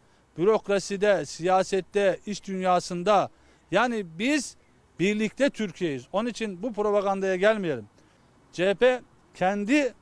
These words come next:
propagandasını, kendi tezini, kendi söylemlerini ayrı yapabilir. Ama H D P ile birlikte Türkiye Büyük Millet Meclisi'nde, Büyük Millet Meclisi'ni çalışamaz hale getirmek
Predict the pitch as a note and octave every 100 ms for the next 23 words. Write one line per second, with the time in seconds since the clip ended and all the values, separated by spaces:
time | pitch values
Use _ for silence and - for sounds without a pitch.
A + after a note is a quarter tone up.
0 | - G3+ G#3 G3 G3 F#3+ - G3 G3 G3
1 | G3 G3 G#3 A3 G3+ - _ _ _ -
2 | G3 F#3+ G3+ F#3+ F#3+ - _ _ - F3+
3 | G#3+ A3 G#3 G3+ G3 G3 F#3+ G3 B3 A#3+
4 | - _ D3+ E3+ G3+ F3+ F3+ F3 G3+ -
5 | - _ _ _ _ _ - D3+ F#3 F3
6 | G#2+ E3+ F#3 G#3+ - B3+ C#4 A#3 G#3+ G3+
7 | F3+ E3 C3 F3+ E3+ G#3 F#3 F#3 A3+ F3+
8 | F#3 A#3 G#3+ G#3 G3 - F#3 G3 E3 -
9 | _ _ _ _ - F#3 G3 G3+ A3+ G#3
10 | G3+ G3+ - A3 - F3+ F3+ A3 B3+ B3+
11 | - F#3+ G3 F#3+ F#3 - E3+ G3 F#3